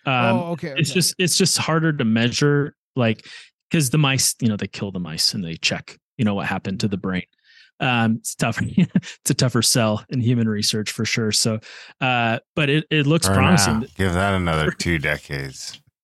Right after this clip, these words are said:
Speaker 1: Uh, maybe, like, maybe that's some of the dark stuff you're talking about, you know? But, uh,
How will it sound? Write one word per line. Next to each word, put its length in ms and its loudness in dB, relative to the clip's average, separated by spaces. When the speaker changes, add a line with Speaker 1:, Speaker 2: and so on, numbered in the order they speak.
Speaker 1:
Uh, 80 2
maybe, 500 2
like, 200 0
maybe 200 4
that's 160 4
some 100 4
of 80 4
the 80 2
dark 240 0
stuff 280 0
you're 100 -2
talking 340 0
about, 220 -4
you 60 -8
know? 120 -8
But, 180 2
uh, 340 4